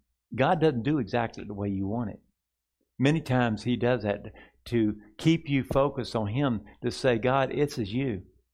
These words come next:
because we're dependent upon him, because we get comfortable with the, the normality. And he comes and he shakes things up, and he begins to change things.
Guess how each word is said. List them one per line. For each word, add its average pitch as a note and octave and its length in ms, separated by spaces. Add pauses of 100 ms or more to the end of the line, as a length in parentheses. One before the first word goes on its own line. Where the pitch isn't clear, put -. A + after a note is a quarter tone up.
(480)
because C3 260
we're B2+ 140
dependent B2+ 480
upon A2+ 260
him, B2 220
because A2 220
we C#3+ 140
get C#3 200
comfortable A2+ 800
with A#2+ 300
the, - 200 (340)
the B2+ 100
normality. B2 960 (720)
And G#2+ 180
he B2 120
comes A2+ 680
and G2 100
he G2 120
shakes G2 400
things F#2+ 260
up, G#2+ 280 (720)
and A#2+ 140
he A#2+ 60
begins C3 400
to A#2+ 100
change D#3 480
things. - 380